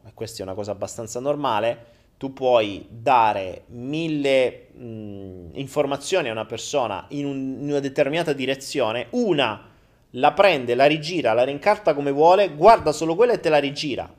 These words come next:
E allora lì capite la priorità della persona. Anche questo, ma risposta a Stefanuccio, come si fa a capire la priorità della persona? Basta osservare i suoi comportamenti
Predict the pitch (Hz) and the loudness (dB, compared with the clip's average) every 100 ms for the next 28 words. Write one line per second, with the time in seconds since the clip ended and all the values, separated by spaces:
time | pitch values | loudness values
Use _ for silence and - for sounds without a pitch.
0 | _ 127 160 190 156 190 - 175 175 139 | _ -2 2 2 2 -2 -4 -4 -6 0
1 | 147 208 - - _ _ _ _ _ _ | 2 2 0 -18 _ _ _ _ _ _
2 | 127 139 143 160 220 175 165 127 117 - | -2 0 0 -2 2 2 2 0 -2 -4
3 | 151 110 92 - _ _ _ _ _ _ | -2 -2 -6 -18 _ _ _ _ _ _
4 | _ _ _ 123 135 135 160 160 - 117 | _ _ _ -6 -6 -4 0 0 0 -6
5 | 98 - 104 95 92 110 - 151 151 120 | -8 -10 -14 -10 -8 -10 -6 -4 -4 -6
6 | - 113 131 143 120 - 101 123 123 127 | -8 -8 -6 -6 -8 -12 -12 -10 -10 -4
7 | 143 - 135 127 120 117 117 113 110 107 | -4 -4 -4 -6 -4 -4 -2 -2 -4 -8
8 | - 104 98 131 147 170 - 127 117 - | -12 -12 -14 -4 2 2 0 -6 -6 -4
9 | 135 139 139 110 101 143 - 220 220 143 | -2 2 2 2 -4 -10 -8 -6 -4 -4
10 | 127 - 120 110 95 98 165 277 | -4 -6 -6 -8 -12 -12 -14 -14